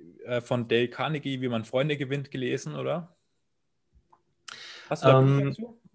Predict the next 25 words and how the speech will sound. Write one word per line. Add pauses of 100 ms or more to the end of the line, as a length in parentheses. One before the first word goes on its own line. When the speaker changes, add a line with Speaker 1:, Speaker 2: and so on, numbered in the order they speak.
(300)
Speaker 1:
Was
Speaker 2:
das
Buch
habe
ich
tatsächlich
nicht
gelesen,
aber
ich
beschäftige
mich
sehr
mit,
ähm, (140)
sehr
viel
mit
Menschenpsychologie
und
aktuell, (440)
ähm,
studiere
ich (1400)
Motivstrukturanalyse.